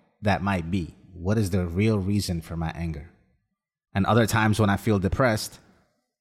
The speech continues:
I think about the relation to anger. And sometimes I've found that getting angry can be a strategy to deal with getting out of sadness and a depressive state.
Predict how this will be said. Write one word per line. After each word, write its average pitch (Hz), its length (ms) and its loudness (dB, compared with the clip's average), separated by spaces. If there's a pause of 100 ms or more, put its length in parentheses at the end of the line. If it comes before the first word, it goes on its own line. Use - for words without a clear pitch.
(240)
I 101 80 -2
think 156 220 2
about 127 260 2
the 110 80 4
relation 101 480 2
to 120 220 -2
anger. 147 340 2 (560)
And 98 120 0
sometimes 170 480 2
I've 131 160 0
found 127 380 2
that 110 140 2
getting 123 300 0
angry 123 340 4
can 120 180 2
be 120 140 4
a 110 40 6
strategy 117 500 2
to 113 100 4
deal 113 300 2
with 107 140 0
getting 107 220 2
out 98 100 2
of 92 80 -6
sadness 95 480 0
and 95 120 0
a 85 40 -2
depressive 90 380 -4
state. - 320 -6